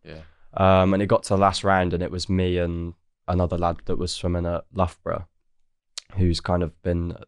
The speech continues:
Speaker 2: the, uh, kind of Olympics and,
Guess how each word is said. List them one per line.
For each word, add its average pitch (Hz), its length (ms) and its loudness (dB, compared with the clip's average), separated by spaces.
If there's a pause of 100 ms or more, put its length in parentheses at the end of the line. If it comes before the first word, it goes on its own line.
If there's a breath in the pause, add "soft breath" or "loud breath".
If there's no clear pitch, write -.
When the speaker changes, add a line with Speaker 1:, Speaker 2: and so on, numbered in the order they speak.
Speaker 2:
the, 85 180 -2
uh, 82 280 -4 (400 soft breath)
kind 85 180 -2
of 82 100 -4
Olympics 82 600 -8
and, 80 300 -4